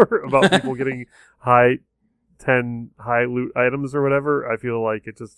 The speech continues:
Speaker 1: floods my fucking notification feed.
Speaker 2: Oh, anybody that plays it on P S four for you, they just, every time they get something good, it pops up as a notification for you.
Speaker 1: Yeah, every time they get,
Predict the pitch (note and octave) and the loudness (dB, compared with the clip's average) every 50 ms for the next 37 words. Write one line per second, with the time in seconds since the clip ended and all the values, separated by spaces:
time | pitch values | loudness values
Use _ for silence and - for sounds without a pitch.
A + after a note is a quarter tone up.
0 | _ _ - A#2 A2+ A2 A2+ A2+ A2+ A2+ A2+ A2 - - A2+ G2+ A#2+ A2+ A2 G#2+ | _ _ -12 -6 -6 -6 -6 -6 -8 -8 -8 -8 -6 -8 -10 -10 -10 -12 -12 -12
1 | G#2+ G#2+ G#2+ A2 A2 A2 A2 B2 A2+ A#2 B2 B2+ B2+ B2+ C3+ C3+ C3+ D3+ D#3 D3 | -14 -14 -14 -14 -14 -14 -12 -14 -12 -10 -8 -8 -8 -8 -8 -8 -6 -6 -6 -8
2 | D3 C#3 C#3 C3 C3 - C#3+ C#3 C3+ C#3+ C#3 C3 B2+ A#2 C3 C3 C3 A#2+ - - | -8 -8 -10 -10 -10 -10 -10 -10 -10 -8 -10 -10 -10 -10 -12 -12 -12 -12 -12 -14
3 | B2+ C3 C3+ - - C#3+ C#3+ C3 A#2 A#2+ A#2+ A#2 B2 A#2+ - A2+ A#2+ B2+ B2+ - | -14 -14 -14 -14 -14 -12 -12 -12 -10 -12 -14 -14 -14 -16 -14 -14 -14 -14 -12 -10
4 | B2+ B2+ B2 A#2+ B2 A#2+ - B2+ A2+ A#2+ A#2 B2 B2+ B2+ A2+ - - A2 A2 G#2+ | -10 -10 -10 -10 -14 -14 -14 -14 -16 -16 -14 -14 -14 -14 -14 -14 -10 -10 -10 -10
5 | - - A#2 A#2 - A2+ A2 A#2 A#2 A#2 A2 G#2+ _ - A2+ A#2 A#2 D3+ C#3 C3 | -8 -10 -12 -12 -12 -16 -18 -16 -16 -16 -18 -18 _ -16 -16 -16 -14 -14 -16 -16
6 | C3 A#2+ A2 G2+ G2+ - D3 C#3+ C3 A#2 A#2 B2 C#3 C3+ D3 C#3 C3+ B2+ B2 A#2+ | -14 -16 -16 -14 -8 0 4 6 6 6 4 2 0 -2 0 -2 0 0 -2 -4
7 | A2+ A#2 A2+ G2+ | -2 -4 -6 -6